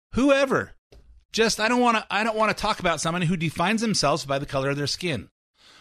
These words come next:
or, you know, whether they're, whether the shape of their eyes, or what they do in the bedroom, because I don't care. You guys don't know what I do in the bedroom when I get in there with my wife, and you don't care.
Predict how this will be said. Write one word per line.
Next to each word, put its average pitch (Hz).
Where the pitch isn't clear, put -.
or, 135
you 139
know, 135
whether 135
they're, 135
whether 143
the 127
shape 170
of 147
their 151
eyes, 151
or 135
what 151
they 185
do 175
in 196
the 196
bedroom, 151
because 175
I 185
don't 226
care. 214
You 139
guys 147
don't 147
know 151
what 151
I 175
do 170
in 160
the 143
bedroom 160
when 147
I 175
get 165
in 160
there 160
with 156
my 147
wife, 190
and 190
you 247
don't 269
care. 269